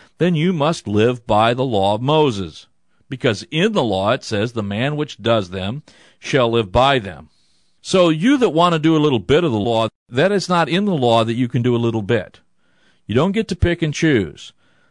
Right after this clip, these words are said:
There's not a buffet line of the law. The law of Moses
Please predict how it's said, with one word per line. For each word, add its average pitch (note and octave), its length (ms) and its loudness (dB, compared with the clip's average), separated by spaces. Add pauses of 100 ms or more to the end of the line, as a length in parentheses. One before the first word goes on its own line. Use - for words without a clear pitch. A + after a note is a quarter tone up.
There's G#2 220 -4
not D#3 200 2
a D#3 60 2
buffet E3 580 0
line G#2+ 440 0
of G#2+ 140 -2
the A2 80 0
law. A2+ 500 2 (500)
The G2 80 -4
law E3+ 260 4
of C3+ 80 0
Moses C3 720 0